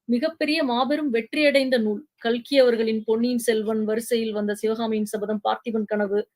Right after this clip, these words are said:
இந்த தொடர் நாவல்கள் வந்து பெருவெற்றி அடைந்த நாவல்கள். இதனை பற்றி புதிதாக நான் விமர்சனமோ மதிப்புரையோ செய்வதற்கு,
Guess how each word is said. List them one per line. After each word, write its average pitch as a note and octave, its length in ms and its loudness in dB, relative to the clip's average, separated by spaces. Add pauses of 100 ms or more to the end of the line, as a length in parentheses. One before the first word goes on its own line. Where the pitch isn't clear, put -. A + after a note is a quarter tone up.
(340)
இந்த A#3 220 4
தொடர் B3 360 4
நாவல்கள் B3 500 2
வந்து A3+ 280 -2
பெருவெற்றி D4 580 4
அடைந்த A3+ 340 4
நாவல்கள். G#3+ 400 0
இதனை D#4 360 2
பற்றி D#4 320 2
புதிதாக D#4+ 560 2
நான் B3+ 260 2
விமர்சனமோ B3+ 640 2
மதிப்புரையோ B3+ 540 2
செய்வதற்கு, C4+ 760 2